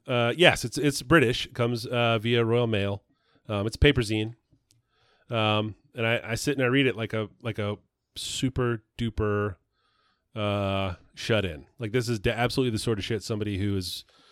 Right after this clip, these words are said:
crafting manifestos, uh, subscribes to and writes classifieds in. It's a, uh, it is, it is genuinely strange. Uh, I don't necessarily get a ton of, uh,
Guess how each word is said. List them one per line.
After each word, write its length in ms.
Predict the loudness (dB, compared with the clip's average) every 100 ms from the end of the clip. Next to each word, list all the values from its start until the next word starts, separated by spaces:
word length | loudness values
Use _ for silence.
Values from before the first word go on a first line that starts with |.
| -20 _ -2
crafting 320 | 0 0 0
manifestos, 1080 | 0 0 0 -2 -2 -2 0 -2 -4 -10 -14 _ -2
uh, 520 | 0 2 2 2 0 -4
subscribes 540 | -10 -4 -2 -2 -2
to 300 | -2 -4 -6 _ -20 _ _ -8
and 460 | -2 0 0 -4 -6
writes 500 | -6 -6 -6 -10 -12 -12 -6
classifieds 800 | -6 -4 -2 -2 -2 -6 -12 -6
in. 300 | -4 -4 -6 _ _ _ _ -8
It's 240 | -8 -2 2
a, 220 | 4 4
uh, 340 | 2 0 -2 -6 _ _
it 120 | -4 -2
is, 200 | -2 -8
it 80 | -6
is 160 | -4 -4
genuinely 640 | -4 0 2 4 4 0
strange. 760 | -4 -2 0 2 0 -4 -10 -20 _
Uh, 340 | -2 0 0 -2 -6
I 360 | -16 -6 -2
don't 260 | 0 -2 -6
necessarily 680 | -12 -4 -2 -2 -2 0 0
get 100 | 0
a 60 | -4
ton 380 | -2 0 0
of, 280 | 0 -4 -12 _ _ _ _ _ _ _ -6
uh, 440 | 0 2 4 2